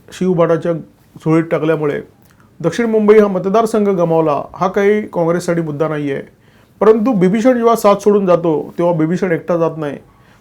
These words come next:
तो काही गुपितांसह जातो. जर रावणाच्या नाभीमध्ये अमृत कुंभ आहे, हे गुपित बिभीषणाने रामाला सांगितलं नसतं, तर कदाचित रावणाचा वध झाला नसता.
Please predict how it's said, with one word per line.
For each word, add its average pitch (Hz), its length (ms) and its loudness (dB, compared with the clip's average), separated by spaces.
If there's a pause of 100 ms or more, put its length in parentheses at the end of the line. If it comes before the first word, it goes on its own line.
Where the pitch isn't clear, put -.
(120)
तो 180 40 -8
काही 208 160 2
गुपितांसह 196 640 0
जातो. 151 460 -2 (580)
जर 220 260 4 (380)
रावणाच्या 190 520 4
नाभीमध्ये 190 440 2
अमृत 175 300 0
कुंभ 170 200 -2
आहे, 160 280 2
हे 165 100 0
गुपित 170 340 -2 (720)
बिभीषणाने 185 600 0
रामाला 170 300 2
सांगितलं 165 340 0
नसतं, 151 480 -4
तर 160 60 -10
कदाचित 165 400 -2
रावणाचा 156 360 0
वध 156 160 0
झाला 151 220 -4
नसता. 151 420 -8